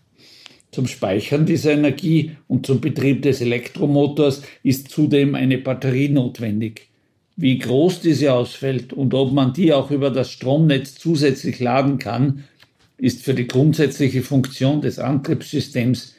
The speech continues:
eher nebensächlich. Vorneweg Toyota, die Verfolger auf der Suche nach Abkürzungen. Als treibender Pionier in Sachen Hybridantrieb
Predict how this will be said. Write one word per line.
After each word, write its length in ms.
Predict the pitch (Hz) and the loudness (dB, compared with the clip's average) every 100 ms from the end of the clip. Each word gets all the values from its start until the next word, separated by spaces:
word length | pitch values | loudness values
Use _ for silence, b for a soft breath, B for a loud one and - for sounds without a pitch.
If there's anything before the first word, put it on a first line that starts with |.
| b b - | b b -4
eher 400 | - 127 123 135 | 0 2 4 4
nebensächlich. 1000 | 127 117 123 - 104 - 117 101 - - _ - _ _ _ _ _ _ _ _ _ _ _ _ - - - _ _ _ _ | 4 2 0 -2 -6 -4 -8 -8 -12 -20 _ -20 _ _ _ _ _ _ _ _ _ _ _ _ -18 -18 -18 _ _ _ _
Vorneweg 640 | - 160 156 165 151 151 - | -2 2 4 4 2 0 0
Toyota, 720 | 151 135 147 143 165 160 - - _ - | 4 4 2 0 -2 -2 -6 -16 _ 0
die 100 | 127 | 0
Verfolger 800 | 131 127 131 147 147 139 131 - _ | 0 0 2 4 4 2 0 -10 _
auf 200 | - 110 | -4 -4
der 140 | - 131 | -2 -2
Suche 400 | - 135 131 143 | 2 0 0 -2
nach 240 | 139 120 | -2 -2
Abkürzungen. 880 | 135 123 - 127 - - 110 101 92 - _ _ _ _ _ _ _ _ _ | -2 -2 -2 -2 -2 -4 -4 -4 -8 -14 _ _ _ _ _ _ _ _ _
Als 340 | 381 127 - - | -4 -2 -4 -4
treibender 540 | 120 151 170 175 165 | 0 0 0 0 0
Pionier 640 | 127 156 151 151 143 113 - | 0 2 4 4 4 2 0
in 180 | 127 120 | -2 -2
Sachen 400 | 120 120 - 131 | -2 -4 -2 0
Hybridantrieb 920 | 127 139 143 143 113 107 120 135 | 0 2 0 2 -2 -2 -4 -4